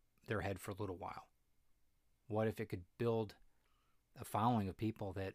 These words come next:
really appreciate your writing? That's great too. But what if it could help somebody else?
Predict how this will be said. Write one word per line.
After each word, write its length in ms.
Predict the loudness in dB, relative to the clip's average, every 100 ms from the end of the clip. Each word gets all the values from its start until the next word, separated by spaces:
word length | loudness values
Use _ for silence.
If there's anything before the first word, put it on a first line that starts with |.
| -2
really 280 | 0 2
appreciate 540 | 2 0 -2 0 -2 -2
your 160 | -2
writing? 340 | 0 0 -2 -6 -12
That's 160 | -10 -6
great 240 | -2 -2
too. 260 | -2 -4 -4 -10 _ _ _ _ _ _ _ _ _ _ -4
But 60 |
what 160 | 2 4
if 100 | 4
it 60 | -2
could 100 | 0
help 220 | 0 0
somebody 280 | -2 0 -2
else? 300 | -4 -10